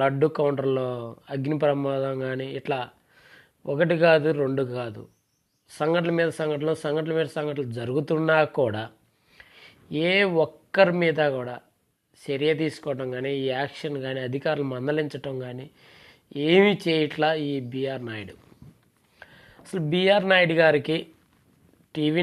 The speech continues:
నడపడం చేతవు కానీ, ఇది ఇట్లా ప్రజాసేవ చేయటం, దేవస్థానంలో సేవ చేసుకోవటం మాత్రం తెలియనట్టుంది. ఆ టీఆర్, టీవీ కూడా చంద్రబాబు నాయుడు పుణ్యం అంట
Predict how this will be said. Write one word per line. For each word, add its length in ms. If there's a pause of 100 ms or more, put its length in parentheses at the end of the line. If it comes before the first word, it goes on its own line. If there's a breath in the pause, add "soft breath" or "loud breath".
నడపడం 400
చేతవు 380
కానీ, 260 (600)
ఇది 220
ఇట్లా 180 (180)
ప్రజాసేవ 560 (140)
చేయటం, 300 (160)
దేవస్థానంలో 1080 (760 loud breath)
సేవ 180 (140)
చేసుకోవటం 540
మాత్రం 200 (100)
తెలియనట్టుంది. 640 (1200 soft breath)
ఆ 60 (120)
టీఆర్, 340 (500)
టీవీ 260 (120)
కూడా 180 (480)
చంద్రబాబు 400
నాయుడు 260
పుణ్యం 320
అంట 160